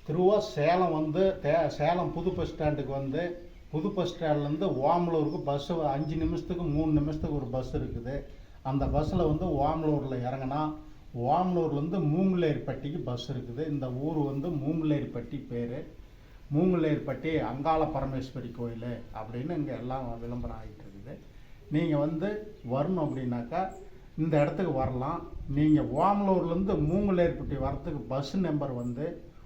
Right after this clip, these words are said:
ஓ பதிமூணு, ஓ ஒம்பது, ஓ ரெண்டு.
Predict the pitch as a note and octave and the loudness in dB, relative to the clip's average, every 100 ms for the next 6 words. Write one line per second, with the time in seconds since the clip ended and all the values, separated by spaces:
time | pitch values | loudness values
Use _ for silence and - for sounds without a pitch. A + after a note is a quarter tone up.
0 | - - D3 G3 - C#3+ D3+ D#3+ D3 C#3 | -10 -2 4 4 4 0 0 2 2 4
1 | D#3+ - - - - A#2 D3 F#3 D#3 D3 | 0 0 -6 -8 -6 0 4 6 6 2
2 | C#3+ C#3 B2+ C3+ E3 D#3+ - C3 C3+ F3 | 0 -2 -2 0 -2 -2 -8 -4 4 6
3 | D3 B2 A#2+ B2 E3+ - | 6 2 -2 -2 -4 -6